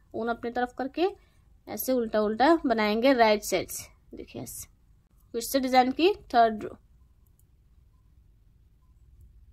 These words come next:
देखिए फ्रेंड्स, थर्ड रो कंप्लीट सिलाई को हम पूरा सीधा सीधा बनाएंगे। देखिए पहला फंदा उतारा ऐसे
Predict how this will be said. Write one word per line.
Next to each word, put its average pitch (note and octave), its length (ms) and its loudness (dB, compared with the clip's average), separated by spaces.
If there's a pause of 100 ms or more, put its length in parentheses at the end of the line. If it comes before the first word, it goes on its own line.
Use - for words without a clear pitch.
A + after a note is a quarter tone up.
(720)
देखिए C4+ 220 2
फ्रेंड्स, F4+ 400 4
थर्ड B3+ 200 2
रो D4 120 4
कंप्लीट D4 380 2
सिलाई B3+ 380 2
को C4 80 -2
हम B3 120 -2
पूरा A3+ 260 -2
सीधा G#3 380 -2
सीधा G#3 340 -2
बनाएंगे। D3 480 -6 (760)
देखिए - 200 -18
पहला G#3 220 -4
फंदा A3 240 -2
उतारा A3 420 0
ऐसे C4 320 0